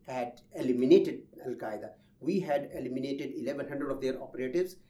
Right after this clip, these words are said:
and we had captured six hundred of them and, and handed over to the U S. And if somebody turns around and tells us that you have not done enough against terrorism, I think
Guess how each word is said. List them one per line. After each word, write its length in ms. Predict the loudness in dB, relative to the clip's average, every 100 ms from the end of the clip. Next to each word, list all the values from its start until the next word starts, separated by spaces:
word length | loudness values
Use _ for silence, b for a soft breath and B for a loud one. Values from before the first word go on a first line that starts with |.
| b
and 100 | -4
we 80 | 0
had 200 | -2 0
captured 400 | -2 2 2 2
six 320 | -2 -4 -2
hundred 240 | -2 -2
of 180 | -2 -6
them 280 | 0 0 0
and, 180 | -4 -8 -4
and 120 | -4
handed 240 | -4 -2
over 180 | -2 -2
to 120 | -4
the 120 | -4 0
U 60 | 2
S. 200 | 0 -2 B
And 100 | 2
if 140 | 2 4
somebody 300 | 2 4 4
turns 300 | 6 4 4
around 240 | 2 0
and 160 | 0 2
tells 260 | 4 6
us 200 | 4 2 B B -4
that 120 | 8
you 120 | 10
have 140 | 10
not 220 | 10 6 6
done 200 | 4 4
enough 400 | 4 2 0 -2
against 400 | 4 6 6 4
terrorism, 360 | 2 2 2 0
I 120 | -4
think 360 | -2 -4 -4